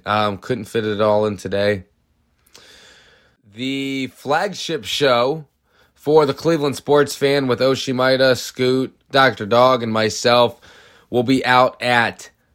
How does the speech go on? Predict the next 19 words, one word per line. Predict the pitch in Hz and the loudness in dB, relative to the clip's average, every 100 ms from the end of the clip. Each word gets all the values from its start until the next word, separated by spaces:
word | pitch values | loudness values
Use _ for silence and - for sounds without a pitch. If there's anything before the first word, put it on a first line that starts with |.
| _ | _
five | - - 143 151 143 | -20 0 2 4 2
o'clock | 139 98 135 117 92 - _ _ _ _ _ | -4 0 2 2 -2 -10 _ _ _ _ _
Eastern | 123 120 - 127 117 | -8 -6 -4 -6 -4
Time, | 117 117 117 113 113 - | 0 0 0 -2 -8 -16
two | - 123 | -10 -6
o'clock | 113 123 113 110 | -4 0 0 0
Pacific, | 104 - 123 - 123 117 - _ _ _ _ _ _ - | -10 -4 -4 0 0 0 -4 _ _ _ _ _ _ -6
on | 123 123 | -2 0
the | |
cleveland | - 196 208 160 | 2 4 4 2
sports | - 160 143 | 2 2 2
fan | - 135 131 110 | 0 0 0 2
dot | 127 127 - | 2 2 0
com, | 131 123 120 | 0 0 0
the | 113 | -4
Cleveland | - 151 131 123 | -4 -4 -2 -4
Sports | - 135 131 - | -2 2 2 0
Fan | 127 117 104 | -2 0 0
Network | 104 139 131 139 139 - - | 0 0 2 2 2 0 -20